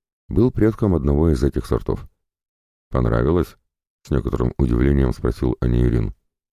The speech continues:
"Очень. А римляне, говорят, слишком кислое и водянистое". "Именно такое вино любят мои соотечественники", — кивнул я и налёг на великолепно приготовленное мясо тура.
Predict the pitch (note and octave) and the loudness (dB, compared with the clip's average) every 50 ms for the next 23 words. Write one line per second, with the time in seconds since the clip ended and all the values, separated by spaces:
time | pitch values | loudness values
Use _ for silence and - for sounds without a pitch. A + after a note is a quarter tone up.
0 | _ _ _ _ - A#1+ B1+ B1 A#1 - - C2+ C2+ C2+ - _ _ _ _ _ | _ _ _ _ -2 0 0 0 0 2 0 0 0 0 -4 _ _ _ _ _
1 | _ _ _ _ _ _ _ _ - C2 B1 B1+ B1+ B1+ C#2 D#2 F2 F#2 G2 G#2+ | _ _ _ _ _ _ _ _ -2 0 0 2 4 4 4 4 4 4 4 4
2 | A2 G#2+ G2 F#2 E2+ E2+ E2+ F2+ F#2+ - - - - - - - D#2 E2+ - - | 4 4 4 4 4 4 2 2 0 -2 -6 -20 -20 -8 -2 2 2 2 2 0
3 | - F#2 F2 E2 - D#2+ E2 - - F2+ E2+ E2+ E2+ E2+ E2 D#2 C#2+ C#2 D2 D2 | -2 -2 -2 2 2 2 2 2 0 0 2 2 4 2 2 0 0 0 0 2
4 | D2+ D#2+ D2 C#2+ C2+ D2 E2 - - C2+ A#1 G#1+ G#1+ G#1+ - _ _ _ _ _ | 2 2 2 2 2 2 0 -2 -2 -4 -2 -2 -4 -6 -8 _ _ _ _ _
5 | _ _ _ _ _ _ _ _ _ _ _ _ _ _ - B1+ C#2+ D2 F2 G2 | _ _ _ _ _ _ _ _ _ _ _ _ _ _ 0 2 2 4 4 4
6 | G2+ G2+ - G#2 F#2 - G#2 G#2 G#2 G2 F#2 F#2 F#2+ G2 F#2+ F2+ F#2 F#2 E2+ E2 | 2 2 0 0 0 2 2 4 4 4 4 4 4 4 4 4 4 4 2 2
7 | - - D#2+ D#2+ D#2+ D2+ - E2 D#2 C#2+ - F#2+ - - C2+ - - A#1 A1+ A1+ | 2 2 2 2 2 2 2 0 0 0 0 -2 0 -2 -4 -4 -2 -2 -2 -2
8 | A1+ - C2+ G#1+ G#1 - _ _ _ _ _ _ _ _ _ _ _ _ _ _ | 0 0 0 -2 -2 -6 _ _ _ _ _ _ _ _ _ _ _ _ _ _
9 | - D2+ C2+ C2+ B1+ A1+ A#1 C#2 F2 F2+ F#2 F2+ - - _ _ _ _ _ - | 0 2 2 4 2 2 2 2 2 0 0 -2 -6 -14 _ _ _ _ _ 0
10 | E2+ F#2 G2 G#2+ A#2 A2 - - D#2+ D2+ C#2 D2 D2 C#2+ C#2+ - D#2 E2 F#2+ - | 2 2 4 2 2 0 2 2 2 2 4 4 2 2 2 2 2 2 2 2
11 | - D2+ - - C2+ A#1+ C#2 C2 - E2 D#2 D2 C#2 C2+ C2 C2 A#1+ A#1+ A#1 A#1 | 0 -2 0 0 0 0 0 0 0 0 0 2 2 2 2 2 2 0 -2 -2
12 | - C2+ - - - A1 G#1+ G1+ - | -2 -4 -4 -4 -4 -4 -4 -4 -6